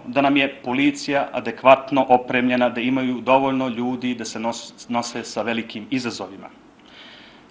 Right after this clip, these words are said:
Hoćemo da nam djeca imaju škole koje su moderno opremljene sa kapacitetom da prime svu našu djecu.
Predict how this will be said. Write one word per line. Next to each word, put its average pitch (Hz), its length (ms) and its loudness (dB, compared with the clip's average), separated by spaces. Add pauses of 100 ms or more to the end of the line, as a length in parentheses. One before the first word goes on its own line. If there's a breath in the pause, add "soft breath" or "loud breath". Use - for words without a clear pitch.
(100)
Hoćemo 170 380 4
da 151 100 4
nam 135 160 4
djeca 170 500 4
imaju 147 300 6
škole 151 480 4
koje 135 160 0
su - 140 -4
moderno 139 480 4
opremljene 135 600 2
sa - 160 -6
kapacitetom 127 1000 -2
da 117 80 -4
prime 131 520 -2
svu 180 220 -2
našu 131 260 2
djecu. 104 340 -10